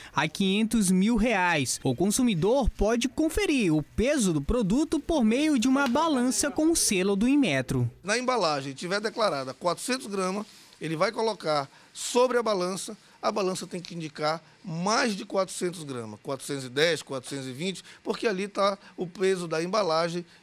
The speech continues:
Speaker 2: e o peso do brinde. Se ele fizer essa simples pesagem e a balança indicar menor, denuncie imediatamente ao ipem.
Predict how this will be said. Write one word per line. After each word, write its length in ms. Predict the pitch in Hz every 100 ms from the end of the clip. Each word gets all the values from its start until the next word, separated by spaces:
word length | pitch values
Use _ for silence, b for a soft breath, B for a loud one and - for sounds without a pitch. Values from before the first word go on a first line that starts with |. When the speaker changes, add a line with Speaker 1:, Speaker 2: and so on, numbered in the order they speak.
| -
Speaker 2:
e 80 | 202
o 80 |
peso 380 | 185 170 180 175
do 180 | 170 190
brinde. 420 | 165 147 123 104 - B B
Se 140 | - 262
ele 100 | 269
fizer 400 | 294 214 180 180
essa 280 | 175 170 180
simples 400 | - 285 - 262
pesagem 580 | 262 214 147 139 127 135 _
e 140 | - 185
a 60 |
balança 400 | 185 190 226 -
indicar 480 | 240 220 - 139 120 -
menor, 640 | 196 277 254 208 226 - -
denuncie 640 | 156 175 233 220 - 196 208
imediatamente 680 | 202 175 185 175 160 165
ao 60 | 165
ipem. 300 | 151 120 95